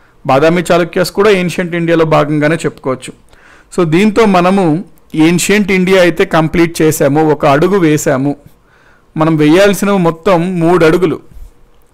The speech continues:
మూడు అడుగుల్లో ఒక అడుగు వేసాం, రెండో అడుగు ఇప్పుడు వేయబోతామన్నమాట ఈరోజు. ఒక్కొక్క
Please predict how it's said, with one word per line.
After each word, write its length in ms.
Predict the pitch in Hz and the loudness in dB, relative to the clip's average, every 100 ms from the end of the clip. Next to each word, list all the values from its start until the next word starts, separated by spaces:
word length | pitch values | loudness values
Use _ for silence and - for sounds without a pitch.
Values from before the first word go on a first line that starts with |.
| _ _ _ _ - - _ - | _ _ _ _ -20 -20 _ -6
మూడు 200 | 165 185 175 | -2 2 2
అడుగుల్లో 380 | 185 214 208 139 170 - - - 160 | 2 2 2 0 -2 -8 -20 -10 -4
ఒక 100 | 170 185 156 | -2 2 2
అడుగు 220 | 170 202 170 | 2 0 2
వేసాం, 320 | 160 170 127 - - _ _ - 143 | 0 0 -6 -8 -20 _ _ -12 -4
రెండో 220 | 156 180 202 185 | 0 2 2 2
అడుగు 200 | 190 226 208 | 2 0 -2
ఇప్పుడు 220 | 196 190 170 170 | -2 0 0 -2
వేయబోతామన్నమాట 800 | 160 160 156 160 170 147 131 131 147 | -2 0 0 0 0 0 -2 -4 -4
ఈరోజు. 320 | 131 131 131 - _ _ _ _ _ _ - 170 | -2 -2 -4 -12 _ _ _ _ _ _ -4 -2
ఒక్కొక్క 280 | 160 196 | 0 -2